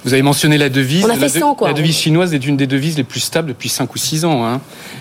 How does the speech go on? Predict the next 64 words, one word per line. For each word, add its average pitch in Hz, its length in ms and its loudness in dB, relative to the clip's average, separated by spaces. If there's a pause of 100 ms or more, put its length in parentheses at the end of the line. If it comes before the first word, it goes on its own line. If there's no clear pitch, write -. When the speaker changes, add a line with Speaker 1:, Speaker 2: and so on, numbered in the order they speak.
Speaker 1:
Donc - 160 -4
ça 143 140 -2
peut 151 100 -2
coûter 151 300 0
cher 151 340 0
de, 123 140 -2
de 120 100 -2
créer 131 180 -2
cette - 180 -4
stabilité, 120 500 -4
mais 160 60 -2
c'est 120 120 -6
quand 123 140 -2
même 131 100 4
une 127 140 2
devise 131 320 0
qui 127 160 -2
attire 147 260 -2
de 123 80 -2
plus 120 220 -4
en 120 60 -2
plus 120 180 -4
d'investisseurs. 117 720 -2 (480)
Donc 117 160 -4
là, 131 120 4
il 135 60 2
y 131 40 2
a - 20 2
une 120 80 0
dynamique. 131 340 0 (320)
Et 131 60 0
surtout, 185 420 0
je, 131 180 0
je 135 140 0
reviens 156 380 2
sur 135 180 -4
tous - 200 -6
ces 190 160 0
pays 143 280 2
émergents 127 640 0 (220)
qui - 140 -8
produisent 175 580 0
des 139 80 2
matières 123 340 0
premières. 151 540 0 (460)
L'année 135 300 2
dernière 139 380 2
a 127 80 0
été 123 260 -2
une 131 140 0
année 120 180 0
exceptionnelle 123 560 -2
pour 127 300 -2
eux. - 100 -2
Ça - 280 -2
va 165 120 0
se - 180 -4
transformer 131 540 -2
en 151 140 2
investissement 131 760 0
et 135 100 2
en 117 100 0
consommation 151 920 0
Speaker 2:
Mm. 214 100 2